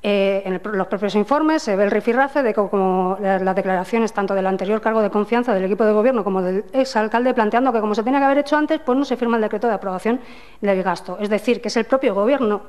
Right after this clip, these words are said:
del Partido Popular el que no lo tramita de forma consciente por sus rifirrafes internos, cuando correspondía, pudiéndose haber hecho, porque había,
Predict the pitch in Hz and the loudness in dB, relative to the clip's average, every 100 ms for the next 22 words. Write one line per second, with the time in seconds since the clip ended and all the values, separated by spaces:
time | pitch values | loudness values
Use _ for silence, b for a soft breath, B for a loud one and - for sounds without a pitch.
0 | - 220 220 196 294 226 240 208 214 220 | -8 -8 -4 -2 0 0 0 0 0 -2
1 | B B B 220 - 214 254 285 277 247 | B B B -8 -4 0 2 2 2 0
2 | 254 254 214 185 208 240 247 196 - 220 | 2 2 0 0 0 0 0 -4 -2 -2
3 | 247 240 269 - 269 - 226 208 185 202 | -2 -2 -6 -2 -4 -2 -2 -4 -4 -4
4 | 247 247 - 185 185 170 165 - 214 220 | -4 -8 -6 -6 -6 -8 -14 -4 0 0
5 | 240 - 202 196 190 196 220 233 254 B | -2 -4 -8 -8 -6 -2 0 0 -2 B
6 | B B - - 185 196 202 202 202 220 | B B -18 -10 -4 -4 -2 0 2 0
7 | - 226 240 B B B 233 220 269 269 | 0 -2 -2 B B B -2 0 0 0
8 | 196 196 196 220 269 | 0 0 2 2 0